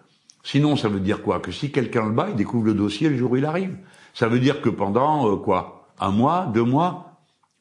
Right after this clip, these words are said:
tous ceux qui, euh, seraient partis liés à cette opération ont les mains libres. Il n'y a plus de Français en face de lui, parce qu'il faut le temps d'arriver à maîtriser le dossier, de comprendre ce qui est en place, et cetera. Fort heureusement, j'y suis bien préparé. Mais je ne sais pas si c'est le cas de tout le monde, et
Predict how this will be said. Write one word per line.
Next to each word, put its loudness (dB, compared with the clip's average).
tous 0
ceux 2
qui, 2
euh, 2
seraient 0
partis -2
liés 4
à 0
cette -4
opération -4
ont 2
les 2
mains 2
libres. 0
Il -4
n'y -4
a -6
plus -4
de -10
Français -4
en -8
face 0
de 2
lui, 2
parce -8
qu'il -8
faut 2
le 0
temps 0
d'arriver 2
à 2
maîtriser 0
le 0
dossier, 0
de -2
comprendre -4
ce -14
qui -2
est 0
en -4
place, -4
et -10
cetera. -12
Fort -2
heureusement, 2
j'y 0
suis -4
bien -2
préparé. -8
Mais -2
je -2
ne -4
sais -6
pas -2
si -12
c'est -6
le -8
cas -4
de -12
tout -6
le 0
monde, 2
et 0